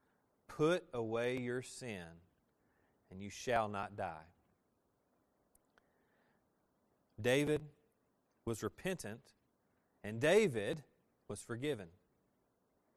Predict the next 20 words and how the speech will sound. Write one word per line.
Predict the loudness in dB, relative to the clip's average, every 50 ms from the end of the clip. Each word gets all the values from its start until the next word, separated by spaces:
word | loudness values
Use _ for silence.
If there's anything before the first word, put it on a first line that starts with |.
| _ _ _ _
But | 0 2 4
notice | 6 6 6 6 4 2 -2
his | -4 -6 -6 -2
words, | -2 0 0 0 -2 -6 -12 -18 -20 -20 -20 _ _ _ _ _ _ _ _ _ _ _ _ _ _ _ _ _ _ _ _ _
"I | -2 0 0 2
have | 0 -2 0
sinned | -2 -2 -2 0 0 2 2 0 -2 -4 -8 -12 -18 _ _ _ _ _ _ _ -12
against | -10 -10 -6 -4 -2 -2 -2 -4 -6 -10 -14 -14 -16 -20 _ _ _ _ _ _ _ _ _ _ _ _ _ _ _
the | -4 -2
Lord." | -2 -2 -2 -4 -10 -16 -20 _ _ _ _ _ _ _ _ _ _ _ _ _ _ _ _ _ _ _ _ _ _ _ _ _ _ _ _ _ _ _ _ _ _ _ _ _ _ -4
Psalm | 0 2 2 2
fifty-one | 2 2 0 2 0 2 4 4 4 4 4 2 -2 -8 -14 _ _ _ _ -20 _ _ _ _ -18 _ 2
was | 2 4 4 2
born | 0 6 8 10 10 12 10 10 8 6 4 2 -2
from | -4 -4 -2 0
this | 2 2 2 2 0
time | -2 0 2 2 4 2 2 0 -2
in | -2 0
David's | 2 2 2 2 0 -2 2
life. | 4 4 4 4 2 -4